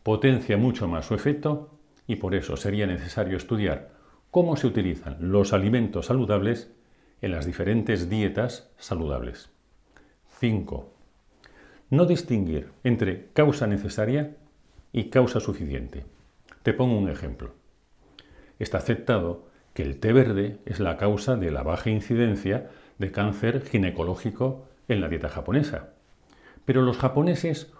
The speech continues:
utilizan muchos alimentos frescos, muchos alimentos fermentados, alimentos muy ricos en isoflavonas naturales, o que apenas utilizan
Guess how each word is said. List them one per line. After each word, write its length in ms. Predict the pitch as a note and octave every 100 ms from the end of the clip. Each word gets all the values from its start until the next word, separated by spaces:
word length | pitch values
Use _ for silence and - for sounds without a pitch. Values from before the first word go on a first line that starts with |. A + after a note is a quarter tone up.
| - -
utilizan 500 | B2+ C3+ E3 - D3+
muchos 360 | D#3 E3+ C3+
alimentos 420 | A2 G2+ F#2 F2+ -
frescos, 540 | C#3+ - E2 - - _ _ _ _ - - -
muchos 320 | A#2+ B2 C#3
alimentos 500 | C3+ C#3 C#3+ E3 D#3+
fermentados, 800 | A2+ F2+ E2 D2+ F2+ F2+ A2+ - _ _ _ _ -
alimentos 680 | G2 G#2+ A2 A#2 G#2 G2 F#2
muy 260 | G#2+ A#2
ricos 540 | A2+ A#2+ C3 D3+ D3+ -
en 180 | B2 G#2+
isoflavonas 680 | G2+ G#2 - G2 A#2 C#3 -
naturales, 800 | B2 - G#2 G#2 E2 D2 - - _ _ _ _ _
o 160 | D3+ C3+
que 80 | D#3
apenas 400 | D#3+ D#3+ D3+ E3
utilizan 640 | - D#3+ C3+ A#2+ C#3+ -